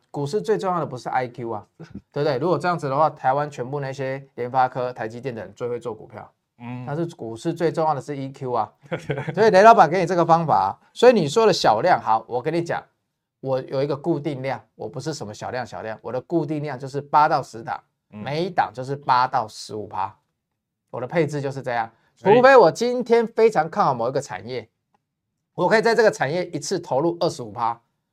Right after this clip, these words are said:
Speaker 1: 或者是我可以在这个产业的单一个股一次投入十五到二十趴，就这样。我最大的持股就是不想要超过二十趴，单一个股，我给散户的，
Speaker 2: 风险控制。
Speaker 1: 对，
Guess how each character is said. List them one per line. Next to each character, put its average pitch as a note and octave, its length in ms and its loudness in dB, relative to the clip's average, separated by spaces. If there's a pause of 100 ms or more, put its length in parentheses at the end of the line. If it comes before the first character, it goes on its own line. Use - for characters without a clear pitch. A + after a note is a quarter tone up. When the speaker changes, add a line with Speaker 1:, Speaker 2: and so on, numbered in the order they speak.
Speaker 1:
或 A#3 120 4
者 F3 60 2
是 A3 120 0
我 D#3+ 140 2
可 E3+ 120 0
以 D3+ 60 0
在 F3+ 120 0
这 E3+ 120 -6
个 D#3 100 -2
产 B2 300 -8
业 F3 80 -4
的 C3+ 80 -4
单 C#3+ 220 -4
一 D3 80 -8
个 C#3+ 140 -2
股 - 240 -14
一 C#3 60 -12
次 C#3+ 160 -10
投 A#2 220 -8
入 C#3+ 240 -6
十 - 240 -16
五 A#2+ 140 -12
到 A2+ 160 -6
二 A2+ 60 -8
十 G#2+ 120 -20
趴， G2+ 220 -14 (520)
就 D3 80 -10
这 C#3 120 -4
样。 B2 180 -2 (400)
我 D3 160 -4
最 A3 240 4
大 G3 220 6
的 D#3+ 60 4
持 D3 180 -4
股 A#2+ 180 -8
就 D#3+ 160 -6
是 C#3+ 80 -8
不 D3 200 -4
想 G#2 240 -8
要 A#2+ 120 -4
超 A2+ 240 -4
过 A2+ 280 -8 (320)
二 B2+ 100 -4
十 - 200 -16
趴， G2+ 240 -12 (440)
单 B2+ 180 -2
一 B2+ 60 -10
个 B2 180 -4
股， - 220 -20 (180)
我 D3 160 -2
给 E3+ 180 2
散 C#3+ 180 0
户 C#3+ 120 -2
的， A2+ 80 -8
Speaker 2:
风 G#2+ 100 -14
险 - 0 -
控 B2+ 120 -6
制。 - 20 -18
Speaker 1:
对， - 80 -20